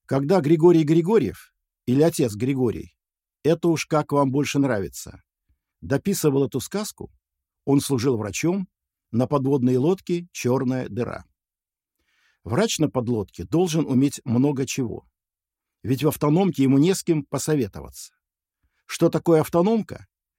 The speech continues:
Это когда плавание длится месяцами, и все это время военные моряки не сходят на берег. А если кто-то заболеет, подводный доктор должен постараться вылечить любую болезнь.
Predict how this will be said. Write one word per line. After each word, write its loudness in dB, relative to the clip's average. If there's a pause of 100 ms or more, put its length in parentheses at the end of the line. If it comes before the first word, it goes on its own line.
(260)
Это 0
когда 2
плавание 2
длится 0
месяцами, -2 (380)
и 0
все 2
это 2
время 0 (260)
военные 4
моряки 2
не 0
сходят -6
на -6
берег. -12 (640)
А 2
если 2
кто-то 0
заболеет, 0 (440)
подводный 4
доктор 0
должен -2
постараться -4 (260)
вылечить 0
любую -2
болезнь. -8